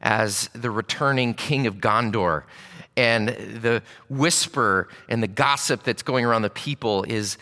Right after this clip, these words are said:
that he is healing the sick. And he, they say this, "The hands of the king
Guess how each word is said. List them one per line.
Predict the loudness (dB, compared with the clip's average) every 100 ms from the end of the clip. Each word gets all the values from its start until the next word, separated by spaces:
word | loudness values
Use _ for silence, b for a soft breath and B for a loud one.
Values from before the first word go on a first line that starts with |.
| B B B -6
that | -2 -2
he | 0 0
is | 0 -2
healing | -8 -10 -6 0 2 4 2 -2 -6
the | -10 -8
sick. | -4 -2 -2 -2
And | -6 -6
he, | -4
they | -4 -2
say | -2 -2
this, | -2 -2
"The | -6
hands | -4 -2 0 2 -2
of | -4 -6
the |
king | -6 -2 0 0 -2